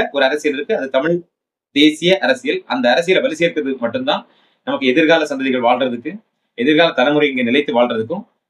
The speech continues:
ஒரு வாய்ப்பு அமையும். எனவே தமிழ் தேசியத்தை ஆதரிக்கிறது மட்டும்தான் நமக்கு இருக்கக்கூடிய இறுதி வாய்ப்பு. ஏன்னா திராவிடத்தோட ஆட்சியை நம்ம பார்த்துட்டோம். ஒருக்கா தமிழ் தேசியத்தை வாய்ப்பு கொடுங்களேன், நாம் தமிழர் கட்சி வாய்ப்பு கொடுங்க, அதான் சரியான முடிவா இருக்கும் இந்த தேர்தல்ல அப்படிங்கிறது என்னுடைய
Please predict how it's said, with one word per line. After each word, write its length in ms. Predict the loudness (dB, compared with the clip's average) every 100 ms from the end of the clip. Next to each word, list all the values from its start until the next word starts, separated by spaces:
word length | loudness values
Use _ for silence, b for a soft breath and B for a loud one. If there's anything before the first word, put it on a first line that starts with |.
| -10
ஒரு 120 | -2
வாய்ப்பு 280 | -2 0 -2
அமையும். 280 | -4 -6 -12 _ _ _ _ _ _ _ -4
எனவே 220 | 0 0 -2 _
தமிழ் 240 | -2 2
தேசியத்தை 360 | 4 4 2 2
ஆதரிக்கிறது 480 | 4 2 0 0 0
மட்டும்தான் 300 | -4 -2 -2
நமக்கு 220 | -4 -6 -6
இருக்கக்கூடிய 400 | -4 -4 -4 0 0 -2
இறுதி 220 | -4 -4 0
வாய்ப்பு. 280 | -2 -2 _ _ _ _ _ -6
ஏன்னா 140 | -2
திராவிடத்தோட 400 | -2 -2 0 0
ஆட்சியை 240 | 0 0 -4
நம்ம 160 | -2 -2
பார்த்துட்டோம். 360 | -2 -6 -18 _ _ _ _ _ _ _
ஒருக்கா 160 | -4 -4
தமிழ் 200 | 0 0
தேசியத்தை 240 | 0 2
வாய்ப்பு 200 | 2 2
கொடுங்களேன், 340 | -4 -4 -4 -6 _ _ _ _ _ _ _ _ _ _ _ _ _ -2
நாம் 180 | -2
தமிழர் 200 | 0 -2
கட்சி 160 | -2 -2
வாய்ப்பு 240 | -2 -2
கொடுங்க, 280 | -4 -2 -2 -4 -8 _ _ _
அதான் 240 | -2 -2 -2
சரியான 240 | -2 -2 0
முடிவா 200 | 0 2
இருக்கும் 300 | 0 -2 -8
இந்த 160 | -8 -2
தேர்தல்ல 380 | 0 0 0 0
அப்படிங்கிறது 400 | 0 -6 -6 -6
என்னுடைய 320 | -6 -4